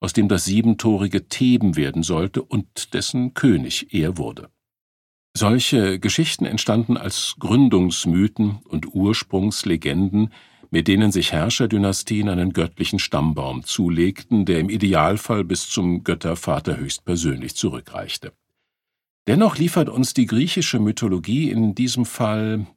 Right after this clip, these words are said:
einige Motive, die für die europäische Vorgeschichte und die weitere Geschichte typisch sind: geraubte Frauen, alte Herrscher und Krieg in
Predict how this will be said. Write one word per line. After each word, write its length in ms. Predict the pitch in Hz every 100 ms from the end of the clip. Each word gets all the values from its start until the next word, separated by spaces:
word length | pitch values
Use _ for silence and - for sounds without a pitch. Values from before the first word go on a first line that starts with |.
| -
einige 320 | 135 156 123
Motive, 540 | 98 - 123 101 82
die 160 | 76 87
für 160 | - 98
die 120 | 110
europäische 800 | - 92 90 - 110 131 - 120
Vorgeschichte 840 | - 123 90 - - 67 - -
und 160 | 104 95
die 140 | 95
weitere 480 | 78 76 101 110 95
Geschichte 520 | 98 - 95 - 101
typisch 420 | - 113 - 73 -
sind: 340 | - - _ _ _ _ _ _ -
geraubte 540 | 87 82 85 - 87
Frauen, 640 | - - 78 107 147 175 - _ _ -
alte 380 | 90 101 - 85
Herrscher 640 | 80 82 113 - 123 120 -
und 440 | 98 85 78 _
Krieg 500 | - 82 69 90 - -
in 340 | 90 101